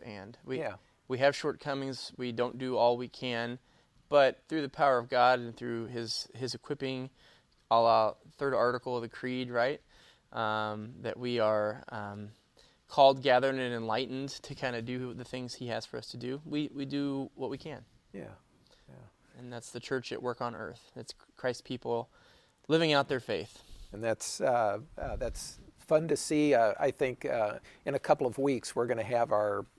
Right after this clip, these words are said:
Speaker 2: uh, as a part of our stewardship, um,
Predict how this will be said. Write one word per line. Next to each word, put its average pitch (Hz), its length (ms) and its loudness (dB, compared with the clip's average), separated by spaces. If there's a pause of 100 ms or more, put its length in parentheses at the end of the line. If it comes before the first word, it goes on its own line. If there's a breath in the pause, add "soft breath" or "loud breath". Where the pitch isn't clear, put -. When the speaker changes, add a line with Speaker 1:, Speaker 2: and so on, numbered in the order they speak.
Speaker 2:
uh, 117 240 -8
as 120 160 -6
a 117 40 -10
part 117 220 4
of 104 80 -4
our 104 140 0
stewardship, 123 760 -2 (340)
um, 120 400 -10